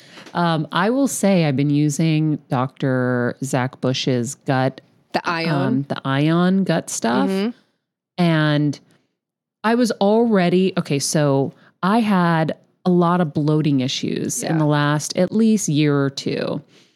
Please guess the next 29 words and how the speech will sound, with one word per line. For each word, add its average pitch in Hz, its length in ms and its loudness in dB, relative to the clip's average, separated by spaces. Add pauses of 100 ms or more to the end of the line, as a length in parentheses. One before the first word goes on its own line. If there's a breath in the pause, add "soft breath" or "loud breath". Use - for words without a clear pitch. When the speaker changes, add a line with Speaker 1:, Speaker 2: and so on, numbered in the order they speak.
(280 soft breath)
Speaker 1:
And, 156 960 2 (320)
um, 143 720 0
there's 165 220 0
some 170 120 0
stuff 156 280 -2
going 151 260 2
on 147 200 2
in 135 60 2
my 127 100 -2
stomach 160 640 0
and - 440 -6
intestines. 147 720 -2
There's, 135 340 -4
you 156 120 -2
know, 127 180 -4
some 175 260 -2
little 175 260 2
things 143 400 -2
going 139 320 -4
on 139 380 -2 (560 loud breath)
after - 300 -6
my 135 100 -2
endoscopy 135 500 -2
and 131 100 -2
colonoscopy 135 600 -4
that 123 140 -4
we 135 80 -2
discovered. 131 580 -4
So 147 460 0